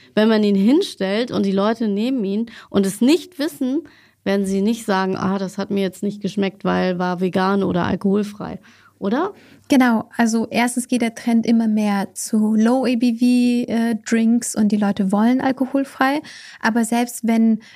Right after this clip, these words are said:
Speaker 2: das jetzt mal aus Versehen passiert, es fällt gar nicht so auf. Also ich, ähm, zitiere andere, Eigenlob stinkt ja, aber dass unser alkoholfreier tatsächlich ziemlich gut ist und dem Geschmack nahe kommt.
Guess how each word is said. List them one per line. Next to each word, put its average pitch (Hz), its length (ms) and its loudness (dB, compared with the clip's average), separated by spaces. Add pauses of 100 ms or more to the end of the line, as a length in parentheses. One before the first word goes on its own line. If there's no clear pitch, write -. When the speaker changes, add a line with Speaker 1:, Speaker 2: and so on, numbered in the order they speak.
(120)
Speaker 2:
das 226 180 -2
jetzt - 160 -8
mal 226 140 0
aus 226 120 -2
Versehen 254 440 2
passiert, 247 580 -2 (380)
es 220 200 -4
fällt 226 260 -2
gar 202 140 -4
nicht 202 180 -4
so 214 100 -6
auf. 196 320 -4
Also 202 280 -2
ich, - 300 -4
ähm, 196 300 0 (520)
zitiere - 500 0
andere, 277 560 2 (180)
Eigenlob 240 560 -2
stinkt 254 320 -2
ja, 240 180 0
aber 214 160 -2
dass 220 200 -4
unser 220 420 2 (360)
alkoholfreier 220 640 0
tatsächlich 208 520 -4
ziemlich 208 300 2
gut 226 200 0
ist - 340 -8 (240)
und 214 480 0
dem 220 140 4
Geschmack 214 400 0
nahe 202 440 0
kommt. - 420 -20